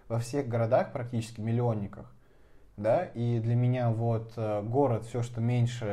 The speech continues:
я не знаю, восьмисот тысяч, это уже просто открытие такое, которое вообще, а тут вообще, да, там пятьдесят или сколько, я просто уже не помню,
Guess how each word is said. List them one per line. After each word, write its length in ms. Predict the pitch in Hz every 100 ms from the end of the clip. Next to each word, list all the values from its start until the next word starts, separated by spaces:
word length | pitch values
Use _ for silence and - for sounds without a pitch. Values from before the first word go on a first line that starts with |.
| 98
я 100 | 101
не 120 | 107 107
знаю, 300 | 110 104 98
восьмисот 600 | 104 - 117 - 110 -
тысяч, 440 | 151 - 120 - - - - - -
это 280 | 117 120 113
уже 280 | 113 113
просто 400 | 104 98 92 - 90
открытие 460 | - 110 98 -
такое, 400 | 82 92 - 156
которое 440 | - 95 113 117 104
вообще, 340 | 104 101 -
а 60 | 95
тут 220 | - 147
вообще, 300 | 120 117 120
да, 120 | 101 117
там 160 | 104 98
пятьдесят 480 | 98 101 - 117
или 80 | 95
сколько, 280 | - 98 92 - - -
я 120 | 104
просто 320 | 101 101 98 104
уже 120 | 107
не 80 | 117
помню, 380 | 190 196 113